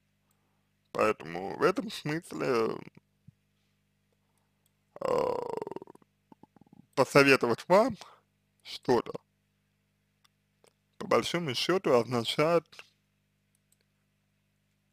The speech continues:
а, сохранить ту модель поведения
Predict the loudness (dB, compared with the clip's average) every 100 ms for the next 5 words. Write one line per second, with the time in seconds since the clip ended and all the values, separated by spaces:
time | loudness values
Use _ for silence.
0 | _ 0 4 6 6 4 2 0 4 4
1 | 4 -4 -12 -20 _ _ _ _ _ _
2 | _ _ _ _ _ _ _ _ _ -20
3 | -20 _ _ _ _ _ _ _ -2 2
4 | 6 6 6 4 2 -2 -2 -2 -2 -4
5 | -8